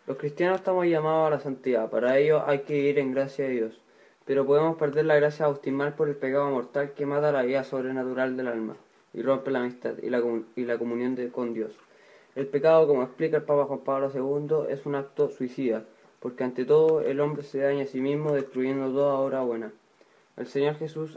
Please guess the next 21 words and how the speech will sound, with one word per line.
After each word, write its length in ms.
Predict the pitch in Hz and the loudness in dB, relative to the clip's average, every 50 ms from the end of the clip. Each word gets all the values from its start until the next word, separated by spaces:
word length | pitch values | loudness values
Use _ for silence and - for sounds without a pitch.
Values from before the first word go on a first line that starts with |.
| - - | -10 -4
ha 100 | 123 139 | -2 0
instituido 560 | 143 143 143 - 135 135 135 139 139 147 143 | 0 -2 -4 -6 -6 -2 0 4 4 4 4
el 40 | 139 | 2
sacramento 540 | 139 - 135 131 127 123 131 131 131 - 143 | 0 -4 -4 -4 -2 -2 -2 -2 -2 -2 0
de 60 | 143 | 0
la 80 | 139 131 | 0 0
penitencia, 600 | 127 120 117 120 127 135 135 - - 147 147 135 | 0 -2 -2 -2 -2 -2 -4 -6 -6 -6 -6 -6
que 80 | 135 | -6
se 140 | 123 - 120 | -8 -6 -6
llama 240 | 123 123 127 127 117 | -4 -2 -2 -4 -4
también 480 | 123 120 120 120 123 131 139 135 - - - | -4 -4 -4 -4 -2 -2 -2 -2 -4 -6 -4
y 80 | 123 | -4
muy 200 | 127 131 135 139 139 | -2 -2 0 0 0
adeca-, 420 | 139 131 127 135 131 131 - - - _ _ | 0 0 0 -2 -2 -2 -2 -4 -10 _ _
adecuadamente 880 | - 120 120 123 123 127 127 127 123 127 131 131 131 131 - 143 143 143 - - _ - - - _ _ _ _ | -4 0 0 0 0 -2 -2 -2 -2 -2 -2 -2 -4 -4 -6 -6 -6 -6 -10 -18 _ -20 -20 -20 _ _ _ _
sacramento 600 | _ - 135 120 120 123 127 135 139 135 - - 139 | _ -10 -8 -6 -4 -2 -2 -2 -2 -4 -2 -2 0
de 80 | 139 | 0
la 160 | 135 135 127 | 2 0 0
reconciliación 880 | - - 123 131 123 131 127 - - 127 127 123 120 - - 113 110 - - - _ _ _ - _ _ | -2 -2 -4 -4 -4 -4 -8 -8 -10 -8 -6 -6 -6 -6 -8 -10 -10 -10 -12 -16 _ _ _ -20 _ _
o 140 | - 120 117 | -8 -4 -4
confesión, 520 | 123 117 117 - 120 - - 131 107 104 | -4 -4 -6 -8 -12 -8 -4 -4 -4 -4